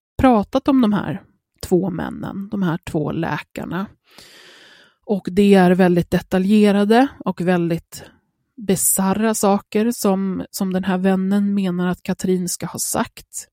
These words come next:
Det är olika, eh, sexuella, eh, träffar. Katrin ska också ha berättat att ett barn har varit med vid flera tillfällen.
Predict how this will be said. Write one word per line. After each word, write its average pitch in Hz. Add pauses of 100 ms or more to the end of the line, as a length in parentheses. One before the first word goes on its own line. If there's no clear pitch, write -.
(100)
Det 190
är 170
olika, 165 (560)
eh, 165
sexuella, 175 (360)
eh, - (180)
träffar. 220 (420)
Katrin 180
ska 180
också -
ha 175
berättat 180
att 147
ett 120 (160)
barn 240
har 233
varit 233
med 226
vid 214
flera 214
tillfällen. 214